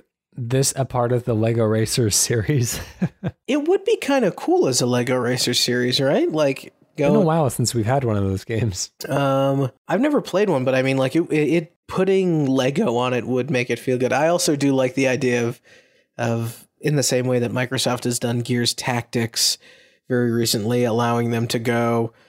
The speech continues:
Speaker 2: uh, genre bending a little bit with Forza and have, like, a Forza Forever remix or something like that.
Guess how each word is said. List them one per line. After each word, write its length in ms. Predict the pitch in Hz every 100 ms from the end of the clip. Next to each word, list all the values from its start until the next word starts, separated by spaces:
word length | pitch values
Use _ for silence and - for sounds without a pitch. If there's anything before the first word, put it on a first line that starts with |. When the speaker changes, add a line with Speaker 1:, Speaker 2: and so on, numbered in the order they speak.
| _ _
Speaker 2:
uh, 240 | 120 117 110
genre 500 | 131 127 127 123 120
bending 380 | 117 123 123 123
a 60 |
little 200 | 120 123
bit 220 | 120 123 113
with 180 | 120
Forza 440 | - 131 123 123 123
and 240 | 117 113
have, 180 | 127 123
like, 220 | 123 123
a 260 | 127 123 - - - _
Forza 580 | - 143 135 127 127 123
Forever 500 | - 123 123 120 123
remix 720 | 117 120 123 123 113 - -
or 40 | 120
something 440 | 117 123 117 107
like 220 | 101 117
that. 280 | 117 110 110